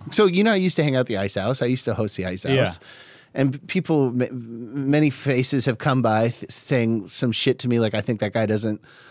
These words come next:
Speaker 1: like me."
Speaker 2: So a
Speaker 1: And
Speaker 2: lot
Speaker 1: I
Speaker 2: of newer comics at the Ice House said, "I think that guy hates me."
Speaker 1: Right, which is a great quality to have in that environment, because I have the opposite, where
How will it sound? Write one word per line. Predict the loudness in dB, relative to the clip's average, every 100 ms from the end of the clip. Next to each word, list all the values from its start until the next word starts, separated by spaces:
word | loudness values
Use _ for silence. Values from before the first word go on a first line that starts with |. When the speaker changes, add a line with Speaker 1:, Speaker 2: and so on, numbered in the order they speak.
| -18 -2
Speaker 1:
like | 0 0 0
me." | -2 -2
Speaker 2:
So | -2 2
a |
Speaker 1:
And | 4
Speaker 2:
lot | 2
Speaker 1:
I |
Speaker 2:
of | -2
newer | -2 0 0
comics | -2 -4 -4 -4
at | -8
the | -8
Ice | -6 -6
House | -6 -6
said, | -6 -6 -6
"I | -10
think | -8 -10 -8
that | -10 -8
guy | -10
hates | -10 -14 -14
me." | -14 0
Speaker 1:
Right, | 2 4
which | 4
is | 2
a |
great | 2 2 2
quality | 2 2
to | 2
have | 2 2
in | 2
that | 2 2
environment, | 2 2 0 -2 -4 -4
because | 0 2
I | 2
have | 4
the | 2
opposite, | 2 -2 -4 -4 -2
where | 2